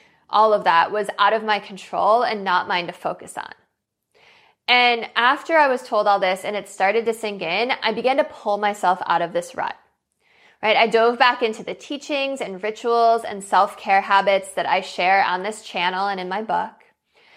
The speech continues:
And the joy crept back into my life. Now, when all of this happened, it was really interesting. Um, I've always been really, really skinny. And I've had a really hard time putting on weight my entire life. I've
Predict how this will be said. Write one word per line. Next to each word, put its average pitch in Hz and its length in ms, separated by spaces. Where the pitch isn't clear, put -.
And 240 340
the 254 60
joy 220 440
crept 202 340
back 185 200
into 165 280
my 139 100
life. - 320
Now, 262 260
when 269 200
all 302 360
of 392 80
this 320 140
happened, 185 540
it - 120
was 240 180
really 240 240
interesting. - 680
Um, 180 400
I've 247 200
always 320 360
been 233 300
really, 185 220
really 175 220
skinny. - 560
And 214 200
I've 214 140
had 214 340
a 220 100
really 202 340
hard 190 340
time 180 460
putting 196 320
on 180 200
weight 160 300
my 170 120
entire 160 460
life. - 320
I've 175 300